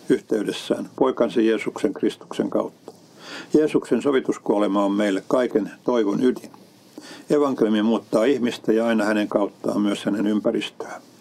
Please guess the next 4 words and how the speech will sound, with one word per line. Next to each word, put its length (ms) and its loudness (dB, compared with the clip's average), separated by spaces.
Ristinlipun 840 2
nostaessamme 960 0
varmaan 520 0
kerran 360 0